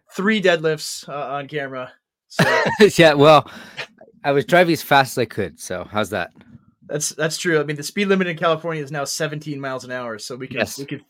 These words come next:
Speaker 1: thank, we can
Speaker 2: Yes.
Speaker 1: thank the California government for that.
Speaker 2: I
Speaker 1: Oh, what else? What else is new? Uh, what, uh, what have you been
Speaker 2: It's
Speaker 1: writing, tweeting about?
Speaker 2: I, I, uh, I don't,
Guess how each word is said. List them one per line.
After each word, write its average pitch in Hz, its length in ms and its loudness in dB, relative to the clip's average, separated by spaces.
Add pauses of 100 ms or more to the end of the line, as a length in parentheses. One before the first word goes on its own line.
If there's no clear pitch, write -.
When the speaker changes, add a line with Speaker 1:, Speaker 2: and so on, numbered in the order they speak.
(100)
Speaker 1:
thank, 165 160 -10 (260)
we 202 80 0
can 226 80 6
Speaker 2:
Yes. 127 100 4
Speaker 1:
thank - 120 2
the 233 100 -2
California 185 520 2
government 160 380 0
for 143 60 -10
that. 147 240 -4 (600)
Speaker 2:
I - 40 6
Speaker 1:
Oh, 175 600 6 (340)
what 185 180 4
else? 226 380 4
What 180 160 2
else 233 160 2
is 175 100 -8
new? 156 280 -6 (120)
Uh, 160 280 0
what, 190 320 -4
uh, 180 220 0
what 180 160 -2
have 208 100 -2
you 202 80 -4
been 190 140 -4
Speaker 2:
It's 185 60 -4
Speaker 1:
writing, 185 320 0
tweeting 196 300 -6
about? 131 380 -12 (360)
Speaker 2:
I, - 300 -8
I, 151 320 6
uh, 139 220 8
I 135 100 6
don't, 165 200 2